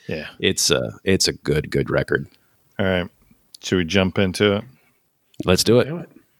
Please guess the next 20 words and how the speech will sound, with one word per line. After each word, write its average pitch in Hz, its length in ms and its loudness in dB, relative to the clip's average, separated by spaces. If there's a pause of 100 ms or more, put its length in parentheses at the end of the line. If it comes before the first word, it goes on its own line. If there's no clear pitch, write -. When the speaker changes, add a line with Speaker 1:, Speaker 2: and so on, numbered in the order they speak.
(640)
Speaker 1:
So, 101 540 4
uh, 98 440 4 (680)
reminder 104 680 2
of 92 100 -2
our 92 120 -2
scoring. 107 640 2
It's - 160 -6
based 101 360 2
on 98 160 0
number 95 260 0
of 87 80 -4
songs 98 400 0
on 98 120 2
this 90 240 -4
record. 95 360 0
Wayne? 104 580 0 (1040)
Speaker 3:
The 151 60 -10
perfect 175 380 2
number, 123 300 2
ten. 113 560 0